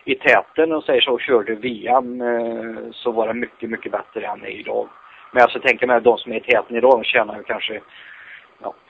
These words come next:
större pengar, eh, än vad vi gjorde. Men vi, vi, eh, överlevde allihop, vi svenskar som var med och körde, för att det var helt, eh, andra regler. Om man säger som, man kvalade in, man fick betalt för det som lite resa, och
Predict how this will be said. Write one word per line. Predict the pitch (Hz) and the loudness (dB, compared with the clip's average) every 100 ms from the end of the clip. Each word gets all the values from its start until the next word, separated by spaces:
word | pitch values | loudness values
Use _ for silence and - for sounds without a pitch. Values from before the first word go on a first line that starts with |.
| _ - | _ -10
större | - 117 101 123 | -2 0 2 4
pengar, | 120 98 98 | 2 0 -4
eh, | 104 104 107 104 | -4 -10 -12 -12
än | 101 | -12
vad | 104 | -12
vi | |
gjorde. | 101 104 104 | -10 -14 -14
Men | 104 104 | -16 -6
vi, | 117 | -6
vi, | 117 113 131 143 | -4 -6 -4 -2
eh, | 135 135 131 127 117 113 - 127 | -2 -4 -6 -10 -14 -18 0 0
överlevde | 104 101 101 120 127 | 0 -2 -4 0 0
allihop, | 123 120 104 117 117 | 0 -2 -2 -10 -12
vi | - 107 | -12 -6
svenskar | 120 110 98 - | -4 -4 -8 -16
som | 104 104 | -14 -6
var | 104 | -6
med | 98 | -6
och | 104 | -8
körde, | 131 104 98 | -4 -4 -4
för | 101 | -12
att | 101 | -10
det | 107 | -8
var | 107 107 | -8 -2
helt, | 117 107 _ _ _ - | -2 -2 _ _ _ -12
eh, | 113 110 110 _ _ _ _ _ - | -10 -10 -12 _ _ _ _ _ 2
andra | 131 117 101 110 117 117 113 113 110 110 107 110 95 104 | 4 4 0 4 6 6 4 2 0 -2 -6 -8 -8 0
regler. | 107 95 104 104 104 107 _ 113 | 0 0 -10 -10 -12 -16 _ -18
Om | |
man | 110 | -16
säger | - 101 | -8 -8
som, | 101 | -6
man | 101 | -8
kvalade | - 107 104 104 101 | -2 2 2 2 -2
in, | 110 107 | -6 -10
man | 107 | -8
fick | 104 - | -10 -6
betalt | 107 101 101 | -4 -4 -4
för | 113 | -6
det | 101 104 | -4 -4
som | 98 107 104 | -6 -14 -18
lite | 101 107 | -10 -4
resa, | 110 104 - 101 | -2 -2 -6 -10
och | 104 104 | -8 -10